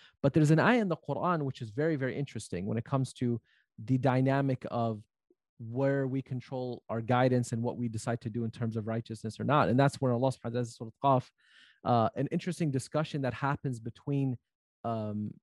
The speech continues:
a person and, uh, a qareen. Qareen is a shaitan that's dedicated to you, that basically, uh, uh, tries to influence you to do evil. So that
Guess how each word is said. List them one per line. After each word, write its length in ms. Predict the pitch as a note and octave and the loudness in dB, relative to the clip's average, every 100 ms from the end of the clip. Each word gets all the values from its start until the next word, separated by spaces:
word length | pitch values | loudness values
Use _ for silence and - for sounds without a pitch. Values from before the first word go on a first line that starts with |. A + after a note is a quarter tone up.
| _ | _
a 60 | A2 - _ _ _ - | -12 -12 _ _ _ -8
person 600 | F3 F#3+ - B2 A#2 D3 _ _ _ | -4 -4 -4 -4 -4 -8 _ _ _
and, 340 | C#3+ D3 C#3+ B2 - | 2 4 4 0 -4
uh, 480 | A2+ A2 G#2+ G#2 - - | -2 0 -2 -4 -8 -6
a 100 | A#2+ - | -6 0
qareen. 360 | C3+ D3+ B2+ G2+ - | 4 4 4 0 -2
Qareen 240 | C#3 F3 D#3+ | 2 4 4
is 200 | B2+ - | 0 -4
a 60 | B2+ | -6
shaitan 420 | C#3 B2+ C#3+ C#3+ | -6 -4 -2 0
that's 160 | B2 | -2
dedicated 500 | G#2+ C3+ C#3 C#3 A#2+ - | 0 0 2 -2 -4 -8
to 80 | A2+ | -10
you, 320 | A#2+ E3+ G3 _ _ _ _ | -6 -6 -6 _ _ _ _
that 320 | A#2+ B2 - A#2+ | 0 0 0 0
basically, 540 | C#3 C#3+ C3+ B2+ B2 | 0 0 -4 -4 -4
uh, 100 | A2+ | -4
uh, 260 | - - G2 | -4 -6 -6
tries 240 | - C3 - | -4 -4 -2
to 100 | B2 | -2
influence 400 | C#3+ C#3 A#2+ C3 | -2 -4 -6 -8
you 60 | |
to 100 | A#2 | -8
do 120 | A2+ A#2+ | -6 0
evil. 360 | D3+ A#2 G2 - _ - _ | 0 0 -2 -10 _ -20 _
So 420 | - C#3+ C3+ A#2+ - | 2 6 6 4 -2
that 320 | B2 F#3 A#3 | 4 4 4